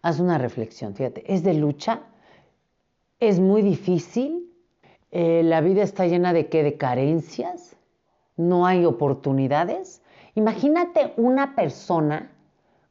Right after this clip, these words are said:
¿cómo va a vivir si cree esto de la vida?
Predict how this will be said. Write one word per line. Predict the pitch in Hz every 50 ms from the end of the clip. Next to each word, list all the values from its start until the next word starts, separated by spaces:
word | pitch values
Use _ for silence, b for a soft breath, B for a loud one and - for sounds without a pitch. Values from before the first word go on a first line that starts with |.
| _
¿cómo | - - 277 302 330 349
va | 294 302 294 294
a |
vivir | 269 240 214 165 180 185 190 247 330 - - - _
si | - - 214 196 -
cree | - 233 226 226 226
esto | 208 220 - 220 196
de | 190 151
la | 135 131
vida? | 120 123 117 101